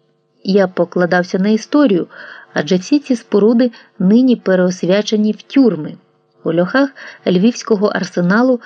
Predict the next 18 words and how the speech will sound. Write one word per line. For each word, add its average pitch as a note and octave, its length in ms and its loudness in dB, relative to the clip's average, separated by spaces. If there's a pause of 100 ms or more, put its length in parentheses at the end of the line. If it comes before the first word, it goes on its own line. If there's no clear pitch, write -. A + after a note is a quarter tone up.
(180)
страждали F#3+ 640 0
козаки-гайдамаки. F3 1300 -2 (520)
В - 100 -20
Петропавлівці F#3+ 920 -2 (280)
сидів G3 420 0
Чернишевський. F#3+ 880 -4 (760)
Покуцький G3 600 -2 (400)
розшукав F#3+ 600 -2
на A3 120 0
фортечні F#3+ 720 -2
грати G3+ 380 -2
таку F#3 320 -6
сталь, D4 440 -4 (420)
яка B3 320 0
варилася C4+ 560 2
тільки A#3+ 480 -2
один A3+ 320 2
раз G3 360 -2